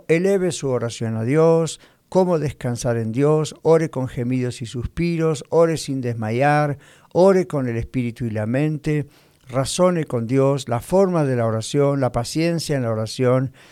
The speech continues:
cuando intenta orar pero no puede, ore por el Espíritu Santo, o,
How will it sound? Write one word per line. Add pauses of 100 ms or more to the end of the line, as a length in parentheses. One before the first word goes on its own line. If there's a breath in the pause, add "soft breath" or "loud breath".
(240 soft breath)
cuando
intenta
orar
pero
no
puede, (460 soft breath)
ore
por
el
Espíritu
Santo, (260 soft breath)
o,